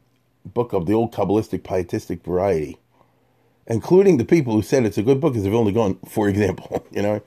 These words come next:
Reb Chaim Volozhin, people like that, uh, Rabbi Elyashiv's, uh, father, the Leshem Shel Vachlama, you know. So, I, I never was really so much into it, but since it's Elul time anyway,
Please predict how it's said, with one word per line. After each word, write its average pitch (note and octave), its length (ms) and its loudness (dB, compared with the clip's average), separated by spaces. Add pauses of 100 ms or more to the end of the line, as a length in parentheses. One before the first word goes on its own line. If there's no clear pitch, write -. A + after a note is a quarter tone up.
(220)
Reb - 120 -14
Chaim A2+ 180 0
Volozhin, F#2 360 0
people F#2+ 220 -2
like F#2 140 -2
that, F#2 260 0 (460)
uh, F2+ 120 -2
Rabbi F2 200 0
Elyashiv's, F2 580 0
uh, E2+ 60 -2
father, G2 300 -2
the D#2 120 -6
Leshem F2+ 380 -2
Shel F2 160 -4
Vachlama, F2 440 -4
you B2 80 -2
know. F#2+ 200 -2 (540)
So, F#2+ 680 2 (680)
I, - 240 2
I G#3+ 300 4
never F#3+ 200 2
was A#2 220 2
really A2 400 4
so G#2 160 -6
much B2 220 -2
into F#3 200 0
it, C#3 40 4
but A#2+ 160 -2
since - 380 0 (480)
it's F#2+ 180 -6
Elul C#3 320 4
time A#2 260 -2
anyway, C3+ 580 2